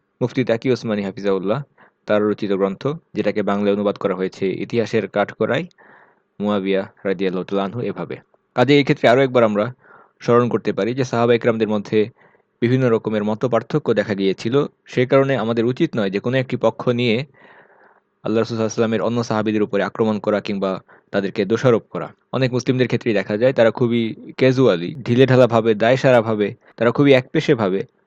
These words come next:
মুয়াবিয়া রাদিয়াল্লাহু তাআলা আনহুকে আক্রমণ করে কথা বলে থাকে, তার বিরুদ্ধে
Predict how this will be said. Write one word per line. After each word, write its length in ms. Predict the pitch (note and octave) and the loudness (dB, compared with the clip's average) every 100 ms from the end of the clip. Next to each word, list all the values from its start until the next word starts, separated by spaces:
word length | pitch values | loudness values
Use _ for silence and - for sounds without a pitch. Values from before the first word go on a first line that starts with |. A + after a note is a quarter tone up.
| _ A2+ | _ 0
মুয়াবিয়া 360 | B2 A#2+ A#2 | 2 4 4
রাদিয়াল্লাহু 400 | G#2+ G2+ G#2+ G2 | 4 2 -2 -2
তাআলা 120 | G#2 | -2
আনহুকে 400 | G#2 A2 G#2+ G2+ | -4 -4 -2 -4
আক্রমণ 420 | - F#2+ A2+ A2 G#2+ | -4 -4 -2 -2 -4
করে 200 | G2+ F#2 | -6 -4
কথা 200 | F#2 G#2 | -4 -4
বলে 180 | G2+ G2+ | -4 -4
থাকে, 320 | G2 G#2 A#2+ _ _ - | -4 -4 -8 _ _ -4
তার 160 | G2+ | -4
বিরুদ্ধে 560 | G#2 A2 G2+ A2 G#2+ | -2 -4 -4 0 0